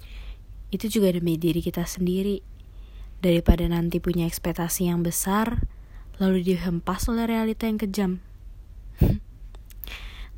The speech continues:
Tahu sih kalimat ini klise, tapi saya cuma mau bilang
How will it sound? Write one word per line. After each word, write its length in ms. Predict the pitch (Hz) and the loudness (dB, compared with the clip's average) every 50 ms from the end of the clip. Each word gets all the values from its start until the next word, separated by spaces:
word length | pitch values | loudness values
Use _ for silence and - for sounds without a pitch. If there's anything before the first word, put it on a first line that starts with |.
| - | -2
Tahu 260 | 254 254 262 277 262 | 0 0 2 2 0
sih 320 | - - 185 175 180 190 190 | -2 -2 0 0 0 0 0
kalimat 320 | 185 180 175 175 180 180 - 180 | 0 0 0 0 -2 -2 0 0
ini 160 | 175 175 175 | 0 0 0
klise, 480 | - 180 175 170 - - - 170 180 - - - - - - - - - - - - - | -2 -2 -2 -2 -4 -6 -6 -6 -6 -8 -10 -12 -14 -16 -16 -18 -18 -18 -18 -18 -10 -6
tapi 220 | - 185 - 208 196 | -6 -2 -2 -2 0
saya 160 | 214 214 214 | 0 0 0
cuma 240 | - 220 196 190 185 | 2 2 2 4 4
mau 160 | 180 175 175 | 4 2 2
bilang 560 | 170 170 170 160 160 160 170 175 175 170 170 | 2 2 0 0 0 0 0 0 0 -2 -4